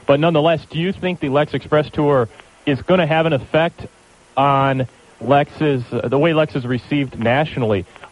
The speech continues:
Obviously, the vast majority of wrestling fans aren't gonna get to see this in person.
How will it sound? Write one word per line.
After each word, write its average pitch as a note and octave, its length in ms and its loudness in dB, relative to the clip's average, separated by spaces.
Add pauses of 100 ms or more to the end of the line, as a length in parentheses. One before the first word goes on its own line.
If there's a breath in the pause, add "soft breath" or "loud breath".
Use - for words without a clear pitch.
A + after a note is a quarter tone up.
Obviously, F3 440 2
the C#3+ 100 0
vast D#3+ 340 0
majority D3+ 420 0
of G#2 100 -2
wrestling C3 320 0
fans G#2 300 -2
aren't C#3+ 220 0
gonna B2+ 140 -2
get A#2 140 -2
to A#2+ 80 -4
see B2 180 -2
this A2+ 160 -2
in G2+ 100 -6
person. A#2 480 -2